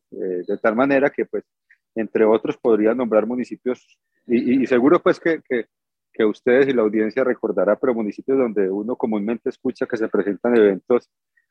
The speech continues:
como inundaciones, avenidas torrenciales, como Andes, en Betania, en Santo Domingo, en Cisneros, pues son municipios que, que requieren, digamos, este tipo de apoyo, por así llamarlo, para que ellos tengan unas capacidades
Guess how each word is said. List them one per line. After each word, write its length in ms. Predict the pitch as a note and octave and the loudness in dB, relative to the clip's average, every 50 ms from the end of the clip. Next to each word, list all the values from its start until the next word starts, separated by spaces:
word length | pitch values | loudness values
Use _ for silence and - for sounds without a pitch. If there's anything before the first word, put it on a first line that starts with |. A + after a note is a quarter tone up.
| _ _ _ | _ _ _
como 200 | - A2+ G#2+ G#2 | -8 -6 -4 -2
inundaciones, 800 | G#2 A2 G#2 F#2 G2 F#2 - G#2+ G#2+ A#2 B2 B2 A#2+ B2 A#2 - | 0 0 2 2 2 2 2 4 4 6 6 4 4 0 -2 -2
avenidas 400 | A2+ G#2 G2+ F#2+ G2 G#2 G2+ - | -4 -4 -4 -4 -6 -8 -8 -8
torrenciales, 1080 | - A#2 - - - - - G#2 G#2 A2+ A#2 A#2+ A#2+ A#2+ A#2+ A#2 A#2 A#2 A2+ G#2+ _ _ | -8 -6 -6 -6 -8 -6 -4 -2 0 2 2 2 2 2 2 2 0 0 0 -2 _ _
como 360 | - G#2+ G2 F#2+ F#2+ F#2+ F#2+ F#2+ | -12 -10 -8 -6 -4 -2 0 0
Andes, 760 | G2 G2+ G#2+ A2+ B2 A#2 G#2 A2 A2 G#2 G#2 G2+ G2 F2+ - | 2 2 2 2 0 -2 0 2 4 6 6 4 4 0 -4
en 180 | - G2 F2+ F2+ | -8 -10 -8 -6
Betania, 920 | E2+ F2 - _ - F#2+ G2+ A2 A#2+ A#2 A2+ G#2+ G2+ F#2+ F#2+ F#2 F2+ F2 E2 _ _ _ _ _ _ _ _ _ | -6 -6 -4 _ 0 2 2 2 0 -2 -4 -4 -6 -6 -6 -6 -8 -10 -12 _ _ _ _ _ _ _ _ _
en 140 | - A2 G2+ | -6 -4 -4
Santo 320 | - A2 G#2 - - G#2+ | -2 -4 -4 -2 0 2
Domingo, 580 | G2 F#2+ F2+ F2 G2 G#2 A2+ A#2+ A#2+ A#2 A2+ A2 | 2 2 2 2 2 2 2 2 0 0 0 -2
en 60 | G#2 | -2
Cisneros, 640 | - - G2 F2 E2+ F#2+ G2 G#2+ A#2 A2+ A2+ B2 - _ | -2 -6 -8 -8 -4 0 2 2 4 4 4 2 0 _
pues 180 | - D3 C#3 - | -2 -2 -2 -2
son 120 | G#2+ G2 | -4 -6
municipios 560 | G2 A2+ A#2 A#2 - - - - - A#2+ - _ _ | -6 -6 -6 -6 -8 -8 -8 -6 -6 -8 -8 _ _
que, 220 | - G#2 F#2+ E2+ - _ _ _ _ _ _ _ _ | 0 0 0 0 -4 _ _ _ _ _ _ _ _
que 120 | - - | -2 -2
requieren, 520 | G#2 - F#2 - - - B2 A#2 A#2 B2+ A#2+ | 0 0 -2 -2 2 2 4 4 4 4 2
digamos, 440 | B2 A#2 G#2 G#2+ G#2 A2+ A2 G#2+ | 0 -2 -2 -2 -4 -4 -6 -8
este 200 | B2 A2+ - C3+ | -10 -8 -6 -8
tipo 300 | A#2+ - B2 A2+ - C3 | -6 -6 -8 -6 -2 0
de 80 | B2 A2+ | 2 2
apoyo, 420 | G2 - - A2+ G#2+ G2 B2 B2+ | 2 2 2 2 2 2 2 -2
por 140 | - - A2+ | -2 -2 -2
así 300 | G#2+ F#2+ - G2+ G2+ F#2+ G2 | -2 -2 -2 -4 -6 -6 -4
llamarlo, 500 | G#2 A#2 A#2 A#2 A2+ G2+ G#2 B2 C#3+ - | -4 -2 0 2 2 2 2 0 -4 -6
para 240 | _ A2+ G#2+ G2 - | _ -6 -6 -6 -6
que 100 | _ - | _ -4
ellos 180 | F#2+ F#2 G#2 - | -4 -4 -8 -10
tengan 280 | - B2+ A2+ A#2 A2+ | -10 -6 -6 -6 -6
unas 240 | A2 A2 A#2 A#2 - | -4 -4 -4 -4 -2
capacidades 840 | - G#2 - - F#2 - - F#2+ F#2+ G2+ G2+ G2 G2+ A2 A#2 - _ | -4 -4 -2 -4 -4 -4 0 2 4 4 4 6 4 4 2 0 _